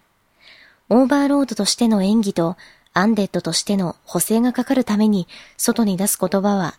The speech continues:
時に冷酷ではあるけれど、内面と行動を考えると、虫けらや小動物という言葉も額面通りではないだろうという想像を巡らせるのも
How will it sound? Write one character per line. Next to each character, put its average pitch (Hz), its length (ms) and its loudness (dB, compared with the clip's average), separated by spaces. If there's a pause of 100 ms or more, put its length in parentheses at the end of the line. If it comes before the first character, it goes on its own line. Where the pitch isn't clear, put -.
時 202 300 -2
に 175 160 -2
冷 175 180 0
酷 254 240 -4
で 277 140 2
は 220 140 -2
あ 233 40 2
る 247 80 0
け 226 140 0
れ 214 100 0
ど、 185 180 -2 (380)
内 247 220 4
面 254 180 2
と 247 120 -4
行 247 200 0
動 254 140 2
を 254 40 0
考 254 280 0
え 269 100 2
る 233 100 -2
と、 180 240 -2 (340)
虫 185 240 2
け 196 140 -2
ら 190 120 -2
や 185 340 -2
小 175 260 -2
動 240 160 2
物 240 180 -2
と 185 120 -4
い 185 120 -2
う 185 60 -4
言 196 240 -4
葉 214 100 2
も 196 200 0 (340)
額 190 240 -2
面 220 240 2
通 240 160 0
り 254 80 2
で 208 140 0
は 185 100 -2
な 180 140 -2
い 233 80 2
だ 233 100 0
ろ 208 120 0
う 190 40 -6
と 180 140 -4
い 175 160 -2
う 170 80 -2
想 180 240 -2
像 233 160 0
を 233 60 2
巡 220 220 0
ら 247 120 0
せ 254 140 -2
る 262 100 0
の 254 100 0
も 208 240 -2